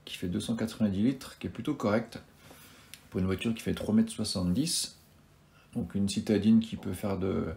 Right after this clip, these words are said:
de la route. Elle est homologuée seulement pour quatre places, par contre, c'est à,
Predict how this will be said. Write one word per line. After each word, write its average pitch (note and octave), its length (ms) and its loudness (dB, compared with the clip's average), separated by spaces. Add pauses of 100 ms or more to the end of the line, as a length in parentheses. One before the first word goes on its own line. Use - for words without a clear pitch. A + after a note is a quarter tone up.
(580)
de G#2 120 0
la G2 140 4
route. A#2+ 380 -2 (1300)
Elle G#2 140 2
est - 20 6
homologuée A2 600 8
seulement C3 260 0
pour - 140 -8
quatre A2+ 200 0
places, B2+ 220 0
par - 200 -6
contre, A#2 220 0
c'est F#2 220 -4
à, F2 240 -4